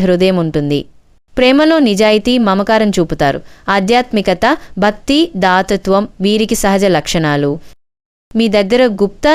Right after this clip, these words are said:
నిధులు ఉన్నట్టు అనుమానం ఉందా? ప్రేమ సమస్యలు ఉన్నాయా? ఆర్థికంగా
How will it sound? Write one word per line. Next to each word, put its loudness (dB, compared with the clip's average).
నిధులు 0
ఉన్నట్టు 0
అనుమానం 0
ఉందా? 0
ప్రేమ 2
సమస్యలు 0
ఉన్నాయా? 0
ఆర్థికంగా 0